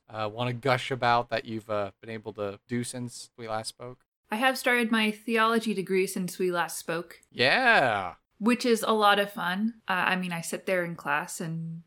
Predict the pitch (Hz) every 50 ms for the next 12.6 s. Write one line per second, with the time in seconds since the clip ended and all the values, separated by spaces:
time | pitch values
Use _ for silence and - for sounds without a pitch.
0 | _ - 185 180 156 165 - - 180 180 180 170 165 165 160 156 - - 143 147
1 | 165 185 202 196 185 175 165 165 165 165 165 165 - - 165 165 165 - - -
2 | - 185 175 170 - 208 196 180 180 180 170 185 180 185 165 170 175 160 160 -
3 | - - - - - _ - 202 185 - 196 170 127 165 147 - - 117 - _
4 | _ _ _ - 240 226 240 233 214 196 - - - _ - - 208 214 202 196
5 | 185 185 185 - _ _ _ - - - 196 175 180 - - - 196 175 160 -
6 | 156 143 143 170 208 - - _ - 196 208 208 196 - - 196 190 - _ _
7 | _ - 214 202 202 190 185 180 - 185 180 - 180 165 - - 185 175 170 170
8 | - - 185 170 175 175 170 160 160 - - _ _ - - - 202 202 190 185
9 | 180 175 170 180 175 170 - - 196 180 175 170 - 170 165 165 165 170 - -
10 | - _ _ - - 190 190 185 180 170 214 208 214 214 - 208 190 - - 185
11 | 175 160 170 165 160 165 - - _ _ - 208 202 220 240 220 190 170 196 175
12 | 170 185 170 - 165 147 139 143 139 156 156